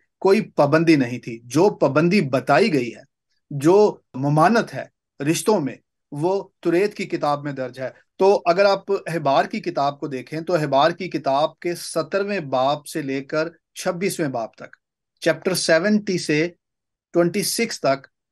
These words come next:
उसमें खास होलीनेस कोड पाए जाते हैं या तकदीस का जो मिसाक है वो हमें मिलता है कि किस तरह से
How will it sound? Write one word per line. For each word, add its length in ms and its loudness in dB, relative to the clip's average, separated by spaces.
उसमें 380 -4
खास 580 4
होलीनेस 580 -2
कोड 280 2
पाए 200 0
जाते 280 -10
हैं 220 -20
या 440 2
तकदीस 580 0
का 400 2
जो 140 2
मिसाक 580 2
है 120 0
वो 120 0
हमें 220 -2
मिलता 300 -8
है 200 -14
कि 100 0
किस 420 -2
तरह 260 6
से 400 -2